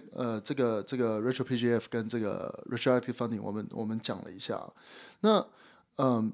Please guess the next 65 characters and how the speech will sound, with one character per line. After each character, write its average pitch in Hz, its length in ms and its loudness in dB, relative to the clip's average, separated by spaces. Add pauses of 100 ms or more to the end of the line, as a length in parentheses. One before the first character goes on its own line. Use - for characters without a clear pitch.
就 226 100 2
是 208 160 0
这， - 180 -6
比 - 140 -4
如 131 80 4
说 180 160 6
在 156 420 4 (200)
《零 120 280 0
到 143 440 6 (220)
乌 131 120 -2
托 139 140 4
邦》 135 160 4
的 120 100 2
这 - 200 0
个 101 420 -2
podcast 139 540 0
里， 110 100 -12 (440)
在 - 160 4
你 120 300 2
的 110 100 -2
期 110 220 -2
待 120 220 2
里， 101 220 -6
你 117 100 -4
还 113 180 0
会 160 160 6
想 98 220 0
要 113 360 2 (380)
听 160 180 4
到 160 220 8
一 - 20 6
些 123 160 2
什 117 140 -4
么 95 100 -12
东 107 200 -4
西， 107 180 -4
或 120 160 -2
者 101 140 -4
你 104 100 -2
还， 104 140 -2
除 - 260 -2
了 131 260 6 (440)
我 117 100 -4
们 120 160 2
像 135 180 4
刚 127 140 4
刚 131 100 6
讲 117 160 -2
这 107 80 -4
种 110 160 0
retroactive 110 460 -2
funding 107 340 -4
的， 98 440 -4
的 104 100 -4
东 110 180 -6
西 110 200 -8
之 - 160 -6
外， 95 160 -4
还 143 140 2
有 151 60 8
没 156 120 6
有 160 40 8
什 156 160 2
么 104 140 -6
是 123 300 -2